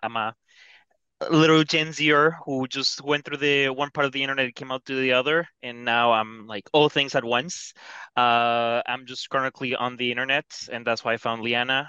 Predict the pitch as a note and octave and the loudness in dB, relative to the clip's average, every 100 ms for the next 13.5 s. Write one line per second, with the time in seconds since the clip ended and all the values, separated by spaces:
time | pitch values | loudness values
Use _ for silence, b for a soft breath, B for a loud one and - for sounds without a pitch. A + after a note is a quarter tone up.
0 | - A#2 A2+ A2+ A2 A2 A2+ A2 G#2+ G#2+ | -6 -2 0 0 -2 -4 -6 -8 -6 -4
1 | G#2+ G#2+ G#2+ G#2+ - G#2+ G#2+ A2 G#2+ G#2+ | -4 -2 -4 -6 -4 -2 -2 -6 -10 -10
2 | B B B B B B - A#2 A2+ A2+ | B B B B B B -4 0 0 0
3 | A2 A2 B2 D3 D3+ D#3 - - C3 B2+ | 0 0 0 2 2 2 -2 -6 -6 -4
4 | A#2+ A#2+ A#2+ A#2+ - A#2 A2+ A#2+ A#2+ - | 0 2 0 -4 -6 -2 -2 -2 -8 -8
5 | A#2+ - A#2+ - A#2+ - C3 B2+ _ A#2+ | -10 -6 -6 -2 -6 -4 -6 -6 _ -4
6 | A2+ A2+ G#2+ G#2 A2 G#2+ G#2+ A2 G#2 A2 | -2 -2 -4 -4 -2 -2 -2 -2 -2 -6
7 | A2 A2+ G#2 - B2 C3 D#3+ G#3 _ B | -6 -8 -10 -2 2 2 2 -4 _ B
8 | B B B - A#2 G#2+ G#2 G#2 G#2 A#2 | B B B -4 0 2 0 -2 -4 -8
9 | _ D3 D#3+ F#3 - F3+ F#3+ E3+ B2+ B2+ | _ -2 0 2 2 2 2 2 4 4
10 | C3 A#2+ B2 C3 B2+ B2+ B2 - B2 - | 2 -4 -4 -4 -4 -4 -6 -14 -10 -10
11 | A#2 - C3 B2+ C#3 C3 C#3+ - A2+ A#2 | -10 -4 -2 -2 -2 -4 -6 0 0 0
12 | A2+ - A2+ A2+ - G#2+ - G#2 A2 - | -8 -8 -8 -8 -10 -14 -12 -14 -14 -14
13 | A2 C#3 E3+ - - | -12 -10 -10 -12 -20